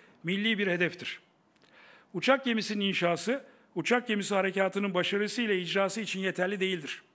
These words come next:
Modern dünya bariyelerinin uygulamalarından alınan dersler çerçevesinde beraber görev yapacağı gemileri,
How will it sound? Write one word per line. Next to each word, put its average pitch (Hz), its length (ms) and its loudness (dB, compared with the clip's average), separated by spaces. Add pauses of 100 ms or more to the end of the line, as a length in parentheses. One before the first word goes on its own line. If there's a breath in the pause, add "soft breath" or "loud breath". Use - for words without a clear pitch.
(680 loud breath)
Modern 220 360 4
dünya 214 340 4
bariyelerinin 190 460 2
uygulamalarından 190 640 0
alınan 185 340 0
dersler 180 360 0
çerçevesinde 147 680 -6 (560 soft breath)
beraber 208 400 4
görev 202 300 2
yapacağı 190 400 0
gemileri, 170 500 0